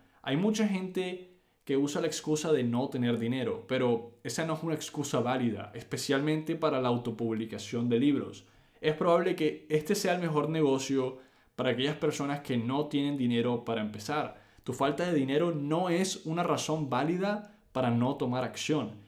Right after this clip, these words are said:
Esa es solo una excusa para volver a ser la misma persona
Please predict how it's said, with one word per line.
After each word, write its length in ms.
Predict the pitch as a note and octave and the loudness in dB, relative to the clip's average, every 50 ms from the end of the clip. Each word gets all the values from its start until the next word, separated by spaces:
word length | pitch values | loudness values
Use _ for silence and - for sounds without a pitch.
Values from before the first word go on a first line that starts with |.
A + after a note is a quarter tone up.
| _ _ _ - | _ _ _ -8
Esa 240 | - C3+ - F3 D#3 | -6 -4 0 2 2
es 100 | E3 D#3+ | 2 2
solo 320 | - F#3 E3+ E3+ E3 D3+ | 2 0 2 2 2 2
una 200 | E3 E3+ E3+ D#3+ | 0 -2 -2 -2
excusa 600 | D#3 - - - - - G3+ G#3 G3+ - E3+ D3+ | -2 -4 -6 -8 -6 -4 -2 -2 0 0 0 0
para 160 | - C3+ C3 | 0 0 0
volver 420 | B2+ A#2+ A#2 A2+ A2 A#2 B2+ C#3+ D3+ | 2 2 2 0 0 0 0 2 2
a 120 | D3+ D#3 | 0 0
ser 260 | D#3 - D#3+ D#3 D3+ | 0 0 0 2 2
la 140 | D3+ C#3+ C3+ | 2 0 0
misma 340 | C#3 D#3+ E3+ D#3 F#3+ G3 F#3+ | -2 -2 -2 -2 -4 -4 -4
persona 640 | - F#3+ F3 - - D#3 C#3 C3 C3 C3+ - - | -4 -4 -4 -4 -4 -4 -4 -4 -4 -6 -8 -14